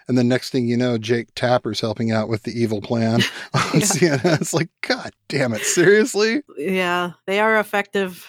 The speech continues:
Speaker 2: at messaging into the normal conversation.
Speaker 1: Right. And it's the one thing that you find yourself thinking, like, "We've absolutely gotta get better at this kind of
Speaker 2: <laughs> Yeah.
Speaker 1: messaging if we're gonna win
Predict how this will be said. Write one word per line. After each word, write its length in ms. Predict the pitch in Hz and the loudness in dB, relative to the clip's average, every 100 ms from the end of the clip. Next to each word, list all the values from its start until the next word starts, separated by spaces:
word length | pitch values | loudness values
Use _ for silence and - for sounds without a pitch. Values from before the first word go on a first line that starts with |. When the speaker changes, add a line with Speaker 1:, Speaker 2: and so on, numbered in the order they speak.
| - | -8
Speaker 2:
at 200 | 185 185 | -4 -2
messaging 720 | 175 170 170 170 165 165 160 | -4 -4 -4 -4 -4 -4 -6
into 340 | 160 170 165 170 | -4 -4 -2 -2
the 340 | 156 160 160 - | -2 -2 -4 -8
normal 540 | 175 165 165 160 160 | -6 -2 -2 -4 -6
conversation. 920 | 165 165 165 156 - 156 - 127 156 170 | -6 -4 -4 -6 -4 -4 -4 -6 -6 -8
Speaker 1:
Right. 540 | 127 127 160 143 104 98 - | -4 0 2 2 -2 -8 -4
And 360 | 127 143 143 - | -2 0 -2 -6
it's 340 | 160 - - - | -8 -6 -8 -6
the 160 | 143 | -2
one 300 | 151 170 190 | 0 2 2
thing 220 | 190 196 180 | 4 4 4
that 60 | |
you 120 | 147 143 | 2 -2
find 280 | 160 160 156 | 0 0 0
yourself 280 | - 139 | 0 0
thinking, 340 | - 151 147 127 | 0 -4 -2 -2
like, 140 | 127 | -2
"We've 420 | 123 180 175 147 - _ _ _ _ | 2 2 0 -8 -20 _ _ _ _
absolutely 760 | 151 175 170 - 147 143 147 127 | 0 0 0 -4 -4 -6 -4 -4
gotta 380 | 110 131 135 135 | 0 2 2 2
get 260 | 117 113 107 | -2 -6 -2
better 540 | 117 131 104 104 - _ - | 2 2 2 -4 -12 _ -2
at 180 | 120 - | -2 0
this 160 | 120 | -2
kind 200 | - 143 | 0 0
of 80 | 135 | 2
Speaker 2:
<laughs> 20 | |
Yeah. 100 | - | 2
Speaker 1:
messaging 640 | 127 165 - 139 139 120 117 | 4 4 2 0 0 -2 -2
if 260 | 127 131 156 | -2 -4 -6
we're 220 | 131 117 113 | -10 -10 -10
gonna 260 | - 139 127 | -4 -2 -2
win 800 | 104 107 120 143 147 131 120 | -6 -10 -2 0 2 0 -2